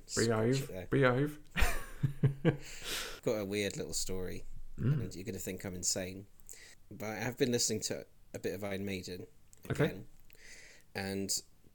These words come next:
Speaker 1: the reason is because I had a bit of a strange experience.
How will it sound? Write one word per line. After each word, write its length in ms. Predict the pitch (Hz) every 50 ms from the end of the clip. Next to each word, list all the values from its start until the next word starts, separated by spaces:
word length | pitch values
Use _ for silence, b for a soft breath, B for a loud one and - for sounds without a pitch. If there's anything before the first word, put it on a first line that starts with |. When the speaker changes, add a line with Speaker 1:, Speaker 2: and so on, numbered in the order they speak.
| -
Speaker 1:
the 80 | - 110
reason 540 | 113 135 131 127 117 101 98 90 90 87 - - - - - - - - - - - -
is 320 | - 104 101 95 92 92 -
because 400 | - - - - - 101 - -
I 100 | 82 92
had 120 | 98 101
a 40 | 98
bit 140 | - 113 104
of 100 | 95 -
a 220 | 98 95 92 - - - - - - - - - - - -
strange 460 | - - - - - 117 101 98 92
experience. 800 | 85 76 - - - 113 104 95 87 85 87 90 - - - -